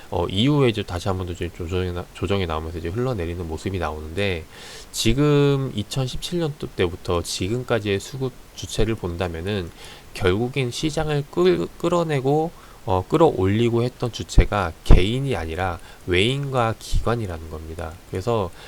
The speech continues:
이 외인과 기관이 매수가 들어올 때, 그리고 어떤 이유로 매수가 들어오는지, 그러니까 어떤 명분을 가지고 있는지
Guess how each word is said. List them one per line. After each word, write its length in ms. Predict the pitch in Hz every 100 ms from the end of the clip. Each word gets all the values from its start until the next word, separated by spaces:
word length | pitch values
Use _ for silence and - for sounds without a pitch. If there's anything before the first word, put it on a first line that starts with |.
| -
이 240 | - 101 101
외인과 680 | 85 87 117 139 135 131 -
기관이 880 | - - 92 113 113 90 98 98 80 - -
매수가 520 | - 90 98 - 117 110
들어올 380 | - 90 85
때, 280 | 82 - 80 - - - -
그리고 260 | - 92 85
어떤 380 | 85 - 123 101
이유로 240 | 92 90
매수가 380 | 82 78 92 87
들어오는지, 640 | - 85 82 80 87 117 147 - - -
그러니까 220 | 85 82
어떤 160 | - 107
명분을 380 | 80 85 95 90
가지고 400 | 92 - 90 80
있는지 440 | 80 78 82 110